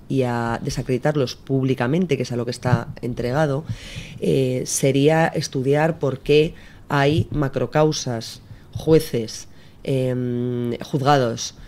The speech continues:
tribunales, eh, de nuestro país, bueno, porque todos, en realidad, están sobrecargados, faltan medios,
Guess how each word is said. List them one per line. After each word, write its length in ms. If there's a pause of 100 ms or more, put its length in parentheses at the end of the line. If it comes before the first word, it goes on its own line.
(140)
tribunales, 880 (100)
eh, 260
de 140
nuestro 240
país, 340
bueno, 240 (180)
porque 240
todos, 600
en 80
realidad, 500 (320)
están 400
sobrecargados, 960
faltan 360
medios, 560